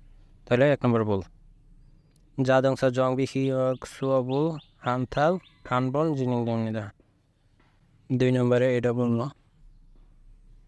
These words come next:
মানে গাড়ি রক্ষণাবেক্ষণ প্রশিক্ষণ, প্রশিক্ষণ ক্লাসটা এক মাসে একবার চলবে। না, এটাও বলে না এখানে। সুয়াবল দুধগো শিফন সারামুল,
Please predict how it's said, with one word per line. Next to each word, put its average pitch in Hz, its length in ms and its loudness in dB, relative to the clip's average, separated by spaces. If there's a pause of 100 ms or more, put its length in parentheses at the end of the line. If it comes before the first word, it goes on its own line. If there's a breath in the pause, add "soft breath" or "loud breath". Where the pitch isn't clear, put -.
(1400 soft breath)
মানে 127 180 2
গাড়ি 127 240 0
রক্ষণাবেক্ষণ 127 580 -2
প্রশিক্ষণ, 131 580 -2 (1500)
প্রশিক্ষণ 135 400 0
ক্লাসটা 127 380 -2
এক 135 200 -2
মাসে 135 200 -4
একবার 131 440 -4 (1040)
চলবে। 113 480 0 (480)
না, 107 320 0
এটাও 120 420 2
বলে 117 260 0
না 113 100 -4
এখানে। 120 300 -4 (1700 soft breath)
সুয়াবল 139 560 0
দুধগো 139 400 0
শিফন 135 340 -2
সারামুল, 135 560 -2